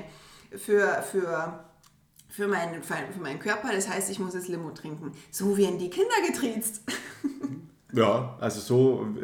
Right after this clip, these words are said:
Speaker 2: verkauft halt die Industrie und wie gesagt, also jeder muss sich da selber seinen, seinen, äh, Weg dafür finden, aber man muss halt auch die Augen aufmachen, wo was drin ist und ein gewisses Bewusstsein dafür entwickeln, weil sonst, äh, wird das Ganze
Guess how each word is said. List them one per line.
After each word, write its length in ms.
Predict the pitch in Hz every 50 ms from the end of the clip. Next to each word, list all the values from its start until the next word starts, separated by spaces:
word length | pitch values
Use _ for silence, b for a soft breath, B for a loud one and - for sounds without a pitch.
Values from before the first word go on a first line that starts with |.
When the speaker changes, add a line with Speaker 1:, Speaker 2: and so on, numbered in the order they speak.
| 92 92 101 -
Speaker 2:
verkauft 420 | 110 101 - 101 107 113 - -
halt 140 | 113 101 -
die 80 | - 85
Industrie 440 | 107 104 101 - - 92 98 98
und 140 | 92 90 90
wie 80 | 95 101
gesagt, 300 | - - 104 95 - 98
also 260 | 95 87 98 95 95 B B B B B B B
jeder 160 | 120 110 127
muss 180 | 123 120 113 -
sich 80 | 110 95
da 40 |
selber 300 | 98 95 101 113 120 120
seinen, 480 | 104 - 101 101 101 104 101 101 101 95
seinen, 480 | - 98 95 92 95 95 92 92 95 95
äh, 400 | 92 90 90 92 95 92 92 92
Weg 240 | 110 113 110 -
dafür 280 | - 104 95 - 98 92
finden, 360 | - - 127 156 185 208 160
aber 320 | 139 110 107 104 135 139 120
man 100 | 117 107
muss 180 | 117 120 120
halt 140 | 117 104 98
auch 200 | 98 101 104 -
die 100 | - 107
Augen 260 | 92 104 113 110 123
aufmachen, 560 | 127 107 110 - 117 113 110 104 101 104 104
wo 140 | 101 98 95
was 160 | 95 92 87
drin 240 | - 87 95 101 113
ist 300 | 127 131 127 127 - B B B B B B B B
und 140 | B 113 104
ein 100 | 101 95
gewisses 360 | 101 98 104 107 - 101 90
Bewusstsein 640 | - 104 95 104 110 110 - - 101 92 95 92 87
dafür 260 | 95 92 - 101 101
entwickeln, 460 | 95 90 85 98 104 - 92 90 85 85
weil 120 | 82 82
sonst, 380 | 78 90 98 95 - - - 101
äh, 260 | 95 92 90 92 90 85 82 - - b b b b b b b b b b b
wird 160 | - 101 - -
das 140 | 90 -
Ganze 480 | - 90 92 95 - - - 95 92 87